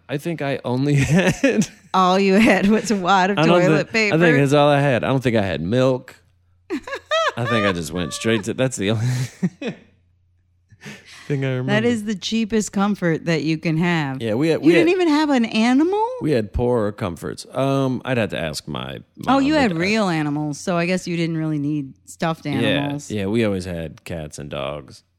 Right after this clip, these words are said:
Speaker 2: Yeah, that's probably why you didn't have anything. You just had dogs.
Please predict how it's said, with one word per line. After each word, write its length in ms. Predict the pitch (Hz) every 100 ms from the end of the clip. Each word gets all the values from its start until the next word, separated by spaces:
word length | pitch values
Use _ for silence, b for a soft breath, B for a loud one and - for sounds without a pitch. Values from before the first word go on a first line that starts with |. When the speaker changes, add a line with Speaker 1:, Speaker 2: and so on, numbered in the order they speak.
| -
Speaker 2:
Yeah, 380 | 180 165 175 180
that's 200 | 190 240
probably 320 | - 185 175
why 260 | 147 160 165
you 120 | 160
didn't 200 | 156 151
have 180 | 160 156
anything. 360 | 151 143 156 156
You 100 | 190
just 220 | 220 185
had 280 | 170 165 143
dogs. 640 | 151 190 156 131 135